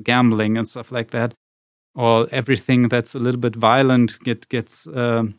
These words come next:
thrown out of the, the, uh, schoolyard. Then you go on today, you have this, okay, we, we're more open, the games are, the, yeah, computer games now are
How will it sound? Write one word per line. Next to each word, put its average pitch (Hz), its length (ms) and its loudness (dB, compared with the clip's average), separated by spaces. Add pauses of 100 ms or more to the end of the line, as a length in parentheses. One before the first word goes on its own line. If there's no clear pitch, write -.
(140)
thrown 123 280 6
out 127 300 2
of 117 300 0
the, 113 260 0
the, 107 460 -2
uh, 120 120 -4
schoolyard. 107 800 -2 (720)
Then 165 240 4
you 170 100 8
go 156 140 4
on 170 220 6
today, 156 420 0
you 160 240 2
have 143 440 0
this, 139 340 0
okay, 147 300 0
we, 131 280 -6 (300)
we're 117 160 -2
more 113 420 0 (140)
open, 131 640 0
the 120 80 -2
games 120 420 -2
are, 107 300 -4 (300)
the, 143 180 -8
yeah, 123 300 -4
computer 139 420 2
games 113 380 0
now 117 340 -2
are 110 260 -2